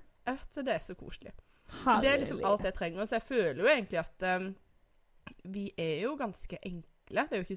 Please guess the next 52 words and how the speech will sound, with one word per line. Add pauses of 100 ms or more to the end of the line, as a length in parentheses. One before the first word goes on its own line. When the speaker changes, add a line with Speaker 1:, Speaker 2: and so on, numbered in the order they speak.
Speaker 1:
så
mye
vi
trenger. (400)
Vi
trenger
kjærlighet.
Speaker 2:
Mm.
Speaker 1:
Du
trenger
mensenpose.
Det
gjør
jeg
Speaker 2:
Ja,
Speaker 1:
også. (180)
Speaker 2:
men
det
er
liksom
Speaker 1:
Og
en
Speaker 2:
omsorg.
Speaker 1:
duftlys
i
ny
og
ne. (220)
Speaker 2:
Det
er
omsorg,
Speaker 1:
Ja.
Speaker 2:
og
det
er
jo
litt
med
det
kjærlighetsspråket.
Jeg
har
ikke
satt
meg
så
veldig
inn
i
det,
men
liksom,